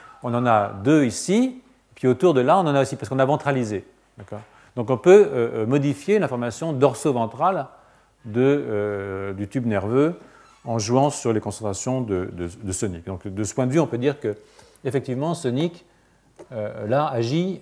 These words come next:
selon ce qu'on pense être un morphogène.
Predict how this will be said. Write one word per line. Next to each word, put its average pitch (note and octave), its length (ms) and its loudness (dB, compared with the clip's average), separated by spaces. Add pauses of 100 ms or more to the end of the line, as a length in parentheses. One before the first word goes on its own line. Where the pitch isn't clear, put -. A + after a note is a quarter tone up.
selon D3 520 0
ce - 440 -14
qu'on G#2 200 -8
pense D#3+ 340 -2
être C#3 300 0 (100)
un A2 60 -8
morphogène. F2+ 420 -10